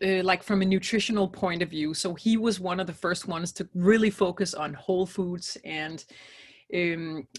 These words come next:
basically changing up this old school way of eating, um, as a bike rider.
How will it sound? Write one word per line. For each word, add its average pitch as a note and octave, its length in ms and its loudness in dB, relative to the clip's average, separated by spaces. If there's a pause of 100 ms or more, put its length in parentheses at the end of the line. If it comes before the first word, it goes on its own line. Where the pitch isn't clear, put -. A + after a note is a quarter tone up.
(320)
basically C4 380 4
changing A#3+ 560 4
up G3 160 6
this G#3 220 8 (100)
old G3+ 260 10
school G3 380 2
way F3 260 2
of F#3 220 -4 (120)
eating, F#3+ 540 2
um, D#3+ 560 -2 (160)
as F#3 220 4
a F3+ 60 0
bike F3+ 320 2
rider. C#3+ 420 -2